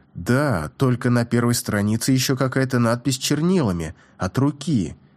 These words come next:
"И ищущий тропу найдёт". Бред какой-то.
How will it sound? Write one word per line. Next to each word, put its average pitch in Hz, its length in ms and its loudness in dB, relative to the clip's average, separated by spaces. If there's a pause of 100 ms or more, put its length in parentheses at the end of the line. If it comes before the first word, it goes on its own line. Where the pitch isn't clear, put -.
(720)
"И 110 420 4
ищущий 175 520 0
тропу 123 500 0
найдёт". 156 800 -2 (840)
Бред 120 540 2
какой-то. 90 680 -4